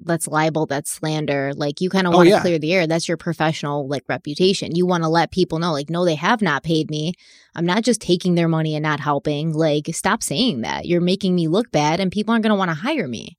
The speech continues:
Speaker 2: Mm. Yeah.
Speaker 1: So Frank claimed that he'd grown suspicious when Jessica and Vernal had not wanted him to take the case of their missing son to a national level and get Dior's parents' interviews with public figures like Nancy Grace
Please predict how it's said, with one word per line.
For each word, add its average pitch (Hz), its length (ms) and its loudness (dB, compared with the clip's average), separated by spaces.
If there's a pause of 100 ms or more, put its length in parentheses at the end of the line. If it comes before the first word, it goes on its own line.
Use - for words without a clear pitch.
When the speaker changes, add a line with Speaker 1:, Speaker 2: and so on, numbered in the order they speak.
(100)
Speaker 2:
Mm. 135 500 0 (1400)
Yeah. 123 260 -2 (180)
Speaker 1:
So 190 380 4
Frank 220 460 0
claimed 160 680 -4 (160)
that 170 180 2
he'd 196 200 0
grown 170 240 2
suspicious 165 800 2 (280)
when 175 200 0
Jessica 180 380 2
and 160 220 0
Vernal 175 440 0
had 165 160 -4
not 160 220 0
wanted 160 280 -2
him 156 200 -2
to 160 180 -2
take - 280 -2
the 160 100 0
case 156 300 -2
of 156 120 -2
their 156 120 -2
missing 147 300 -4
son 143 260 -4
to - 140 -2
a 139 80 0
national 135 500 -6
level 185 520 0
and 156 240 -2
get 156 200 0
Dior's 156 320 0
parents' 151 380 -4
interviews 147 500 -2
with 151 180 0
public 151 360 -2
figures 151 380 -2
like 139 160 -6
Nancy 143 320 -6
Grace 240 480 0